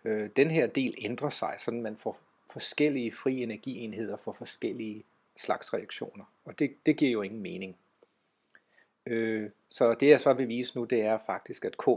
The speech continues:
ingen enheder har, sådan at, at det vi gør her er, er fuldstændig korrekt. Øh, så for at vise det, så vil jeg sige lidt om, hvor den ligning fra lige, om ligevægtskonstanten, øh, og fri energi kommer fra.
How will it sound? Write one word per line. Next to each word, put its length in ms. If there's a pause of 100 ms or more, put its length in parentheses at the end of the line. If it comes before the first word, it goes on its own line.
ingen 260
enheder 420
har, 320
sådan 320
at, 180
at 180
det 100
vi 80
gør 200
her 200
er, 200 (460)
er 80
fuldstændig 600
korrekt. 500 (2500)
Øh, 300 (800)
så 220
for 120
at 100
vise 260
det, 160
så 100
vil 100
jeg 100
sige 240
lidt 140
om, 180
hvor 160
den 320
ligning 460
fra 100
lige, 280
om 160
ligevægtskonstanten, 1040 (160)
øh, 240
og 60
fri 260
energi 320
kommer 320
fra. 340